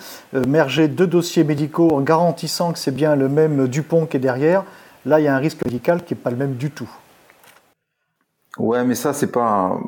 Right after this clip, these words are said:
Speaker 2: c'est, c'est des projets qui vont se traiter dans le temps, ça. Non, le, le plus rigolo, c'est que tout le monde est en train de parler de la fusion des hôpitaux, et effectivement, c'est très compliqué de fusionner. Moi, dans mon G H T, il y a treize hôpitaux. Euh, fusionner treize systèmes d'information différents, c'est, c'est toute une poésie. On en a pour dix ans.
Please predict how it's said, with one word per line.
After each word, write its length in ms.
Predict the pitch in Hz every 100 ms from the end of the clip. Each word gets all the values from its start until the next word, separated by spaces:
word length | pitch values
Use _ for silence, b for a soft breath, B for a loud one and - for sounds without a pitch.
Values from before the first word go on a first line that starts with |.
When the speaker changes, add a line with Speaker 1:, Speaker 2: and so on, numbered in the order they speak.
| - -
Speaker 2:
c'est, 240 | - 113
c'est 160 | - 127
des 120 | 127
projets 320 | - 127 143
qui 100 | 123
vont 140 | 113
se 40 | 117
traiter 200 | 123 117
dans 100 | 113
le 80 | 110
temps, 220 | 110 101
ça. 240 | - 78 _ -
Non, 260 | 113 127 98
le, 160 | 104
le 160 | 110 110
plus 160 | -
rigolo, 380 | 117 107 110 147
c'est 200 | 147 -
que 280 | - 98 - B B B B -
tout 80 | 123
le 80 |
monde 120 | 131 120
est 80 | 113
en 40 |
train 140 | -
de 80 | 117
parler 220 | 101 110
de 80 | 107
la 100 | 98
fusion 300 | 92 110 110
des 100 | 98
hôpitaux, 460 | 98 98 90 175 190
et 80 | 95
effectivement, 500 | 90 87 - 110 120
c'est 140 | 107
très 160 | - 110
compliqué 440 | 104 87 95 175
de 100 | 165
fusionner. 480 | 113 101 98 101 113 B B B
Moi, 80 | 101
dans 100 | 110
mon 120 | 120
G 100 | 117
H 120 | 110
T, 80 | 170
il 20 |
y 40 | 127
a 20 |
treize 220 | - 113
hôpitaux. 420 | 107 104 98 87 b b b b b b -
Euh, 140 | - 95
fusionner 420 | - 127 127 131
treize 240 | - 139
systèmes 320 | - 127 120
d'information 420 | 117 113 110 - 107
différents, 460 | 95 107 117 190
c'est, 500 | - 101 95 92 92
c'est 220 | 90 98
toute 240 | 92 151 151
une 100 | 156
poésie. 400 | 143 151 123 120
On 100 | 92
en 120 | 92
a 80 | 131
pour 200 | 131 127
dix 200 | 120 104
ans. 160 | 95